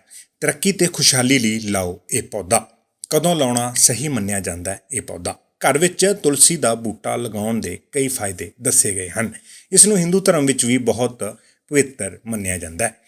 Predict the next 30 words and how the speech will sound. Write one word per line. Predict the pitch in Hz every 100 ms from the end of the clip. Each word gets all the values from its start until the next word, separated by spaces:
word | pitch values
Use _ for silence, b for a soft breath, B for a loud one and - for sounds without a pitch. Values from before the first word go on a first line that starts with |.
| b -
ਇਸ | 185
ਲਈ | 185
ਲੋਕ | 202 139 143
ਇਸ | 147 139
ਨੂੰ | 135
ਆਪਣੇ | 113 101 95 95 120
ਘਰਾਂ | 95
ਵਿੱਚ | 101 95 - _ -
ਲਗਾ | 120 101 87
ਲੈਂਦੇ | 87 85 87
ਹਨ। | 104 - _ _ -
ਪਰ | 107
ਸ਼ਾਇਦ | - 110 110 107
ਬਹੁਤ | 101 104 107 139 147 -
ਘੱਟ | 113 104
ਲੋਕ | 104 101
ਜਾਣਦੇ | 104 98 104 120
ਹਨ | 110 123 131 B B
ਕਿ | -
ਤੁਲਸੀ | 143 135 123 - 147
ਦੀਆਂ | 120 110 120 120
ਦੋ | 120 117
ਕਿਸਮਾਂ | 104 101 107 87 87
ਹਨ, | 101 _ _ _ 107
ਰਾਮਾ | 110 120 135
ਤੁਲਸੀ | 147 139 - 175 - -
ਅਤੇ | - 101 120 _ -
ਕ੍ਰਿਸ਼ਨ | 165 - 165 165 _ _
ਸ਼ਾਮਾ | - 156 110 95
ਤੁਲਸੀ। | 92 95 - 139